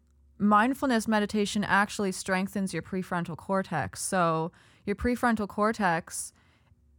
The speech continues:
often with people that have B P D, if they were to do a scan of my brain, I probably have, like, an underdeveloped prefrontal cortex. So it's like any muscle, really. You know, if you're doing mindfulness meditation consistently,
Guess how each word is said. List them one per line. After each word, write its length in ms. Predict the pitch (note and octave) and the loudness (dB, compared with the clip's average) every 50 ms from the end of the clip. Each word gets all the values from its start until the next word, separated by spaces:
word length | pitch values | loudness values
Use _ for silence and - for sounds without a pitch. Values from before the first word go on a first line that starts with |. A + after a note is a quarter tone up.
| - | 0
often 520 | - C#3+ G3+ G#3+ A3 A3+ A3 - A#3 A3 G#3+ | 4 6 6 6 6 6 4 2 0 2 2
with 200 | G3+ G3+ - - | 2 0 0 2
people 640 | - A3+ - - G3+ G3+ G3 G3 F#3+ F#3 E3 - - | 0 0 2 2 2 2 2 2 0 -2 -4 -8 -6
that 220 | - F#3 G3 F#3+ F#3+ | -2 0 2 2 2
have 180 | F#3+ G3 F#3+ F3+ | 2 2 0 0
B 100 | G3 F#3+ | -2 -2
P 160 | F#3+ F#3+ G3 | -2 -2 0
D, 280 | F3+ F3+ F#3 G#3 B3 C#4+ | 0 0 0 0 -2 -2
if 200 | C#4 G3 G3+ - | -2 -2 -2 -2
they 100 | - G3 | 0 0
were 120 | G3 G3 | 0 2
to 80 | G3 G3 | 0 0
do 100 | F#3 G3 | 0 -2
a 80 | F#3 F#3 | -2 -2
scan 380 | - - G3 F#3+ F#3+ G3 G3 | -4 -2 -2 0 0 2 0
of 100 | F#3 F3+ | 0 0
my 160 | F#3+ F#3+ F3+ | 2 0 0
brain, 300 | F3+ - F3 F#3 G3 G3 | 2 2 0 2 2 2
I 80 | F#3+ F#3 | 0 0
probably 340 | - - G3+ G#3 G#3+ A3 A#3 | 0 0 0 2 2 2 0
have, 240 | G#3+ G#3 G#3+ G3+ F#3+ | 0 2 0 0 2
like, 160 | G3 F#3+ F#3+ | 2 0 0
an 120 | G3 F3 - - | -2 -4 -2 0
underdeveloped 680 | G3 G3 F#3+ G3 G3 F3+ F#3 E3+ F3 E3 D#3+ D#3 D#3+ - | 0 2 2 0 0 -2 -2 0 2 2 2 0 -2 -6
prefrontal 460 | - F#3 F3+ - - E3 E3 E3+ E3 | -8 -10 -8 -6 -8 -8 -8 -8 -8
cortex. 680 | - - F#3+ F#3 F3+ - D#3 - - - - - - - - - - - - - - | -4 -2 -2 -2 -2 -4 -6 -8 -8 -10 -12 -14 -16 -16 -20 -20 -20 -20 -20 -18 -8
So 220 | - - A#3+ A#3 | -2 2 2 2
it's 120 | A#3+ A#3+ - | 2 4 2
like 200 | D4 D#4+ E4 - | 2 2 2 2
any 220 | A3 A3 G#3 F#3+ | 2 2 2 2
muscle, 440 | F#3+ F#3 F#3+ G#3+ - - G#3 F#3+ E3 | 2 2 2 2 0 -2 -2 -2 0
really. 320 | E3+ E3 D#3+ D#3+ E3 E3+ | 0 0 0 0 0 0
You 60 | F3+ | 0
know, 180 | F#3 F3+ F3 F3+ | 0 2 2 2
if 160 | F3 F3+ - | 0 -2 -2
you're 160 | G3 G3+ A3 | -2 -2 -2
doing 340 | A3+ A3 A#3 A#3 A3+ G#3 F#3+ | 0 0 0 0 2 2 2
mindfulness 600 | F3+ E3 E3 F3 G3 - - G3+ F#3+ E3+ F3+ - | 2 2 2 0 0 -2 -4 -4 -4 -4 -4 -4
meditation 600 | F#3 F3 E3 E3 - - F#3+ F3+ E3+ - F3 E3+ | -4 -4 -4 -4 -4 -6 -6 -6 -6 -6 -8 -8
consistently, 960 | - - F#3 F3 - - F#3+ G#3 - - - F#3 D#3+ - D#3 D#3 D#3 D3+ E3+ | -8 -6 -8 -6 -6 -4 -6 -6 -6 -4 -6 -4 -4 -4 -4 -4 -4 -4 -6